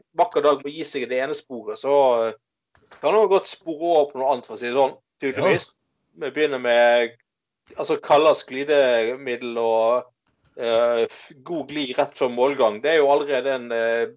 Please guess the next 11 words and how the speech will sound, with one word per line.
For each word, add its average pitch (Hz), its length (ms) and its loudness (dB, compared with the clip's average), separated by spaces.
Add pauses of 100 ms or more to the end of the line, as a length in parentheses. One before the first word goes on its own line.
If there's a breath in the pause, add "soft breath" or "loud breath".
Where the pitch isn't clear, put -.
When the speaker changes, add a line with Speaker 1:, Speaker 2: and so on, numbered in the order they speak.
(120)
Speaker 1:
sikker 139 340 -6
vinner, 110 240 -2
det. 143 220 4
Så 156 180 0
jeg, 131 260 2
jeg, 135 280 -8 (160)
det, 67 1500 -6 (160)
jeg 139 160 -16
vil 220 240 6
bare 220 160 10
anbefale 202 440 6